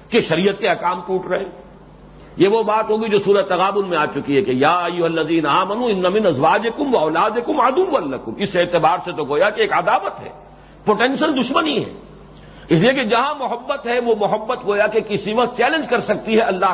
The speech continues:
کے احکام کو۔ اولاد کی محبت، بیویوں کی محبت،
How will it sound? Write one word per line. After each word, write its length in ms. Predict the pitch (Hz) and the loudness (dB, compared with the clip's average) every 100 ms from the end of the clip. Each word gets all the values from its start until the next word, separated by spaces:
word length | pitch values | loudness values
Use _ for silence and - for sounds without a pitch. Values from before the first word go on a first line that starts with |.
| - | 0
کے 80 | 170 | -4
احکام 380 | 135 131 113 85 | -2 -2 -4 -6
کو۔ 60 | 82 - - - - - - - - - - | -16 -20 -20 -20 -20 -20 -20 -20 -20 -20 -2
اولاد 440 | 120 123 139 143 | 2 2 0 -4
کی 100 | 156 | -10
محبت، 380 | 143 123 120 180 | -6 -6 -4 -4
بیویوں 300 | 160 139 147 | -2 0 0
کی 140 | 143 151 | -2 -2
محبت، 400 | 143 - 110 | -2 -2 -4